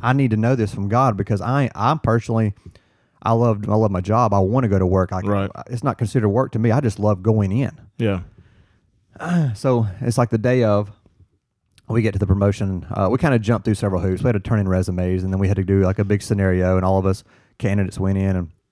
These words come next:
Speaker 1: they gave us scenarios, and you're, you're doing this in front of a bunch of chiefs, and it's really intimidating, and you can get nervous, and we all kind of progress through these steps, and it comes down to the final day where we go in and get interviewed and asked, you know, a lot of questions for about forty minutes,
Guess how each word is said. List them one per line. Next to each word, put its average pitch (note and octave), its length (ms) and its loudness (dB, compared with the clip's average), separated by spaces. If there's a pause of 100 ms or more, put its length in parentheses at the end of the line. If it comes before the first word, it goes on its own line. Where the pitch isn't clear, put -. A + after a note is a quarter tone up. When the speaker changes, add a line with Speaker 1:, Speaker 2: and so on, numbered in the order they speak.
(400)
Speaker 1:
they A#2 140 0
gave A2 160 0
us A2 100 0
scenarios, G2 560 2
and G2+ 100 -4
you're, G#2 280 2
you're B2 120 0
doing G2+ 160 2
this F#2+ 140 0
in F#2 80 -6
front F#2+ 140 -2
of F#2 40 -2
a F2+ 40 -6
bunch F#2+ 180 0
of G#2+ 80 -10
chiefs, F#2 320 -2
and G#2 80 0
it's A2 120 -2
really B2 200 0
intimidating, A2+ 600 0
and A2 80 0
you A2 80 0
can A2 40 -4
get A2 140 -2
nervous, G2 380 0
and F2+ 100 -6 (960)
we G#2+ 100 2
all G#2 140 4
kind G#2+ 180 0
of G2 100 -2
progress G2+ 360 2
through G2 120 -2
these F#2+ 120 0
steps, G2 320 -2
and F#2+ 100 -4
it F#2+ 60 -6
comes G2 240 0
down F#2+ 240 0
to F#2 60 -4
the F2+ 100 -6
final F#2+ 280 0
day F#2 200 4
where F#2 100 4
we F2+ 120 2
go F#2+ 200 2
in F#2 140 -2
and F#2 60 -6
get F#2 160 -2
interviewed A2 440 2
and G2+ 120 -6
asked, G2 260 -2 (240)
you A#2+ 80 -4
know, G#2 140 0
a - 20 -2
lot G#2 160 2
of A#2+ 60 -4
questions G#2+ 440 0
for - 100 -2
about D3+ 240 0
forty B2+ 240 2
minutes, G2 440 -2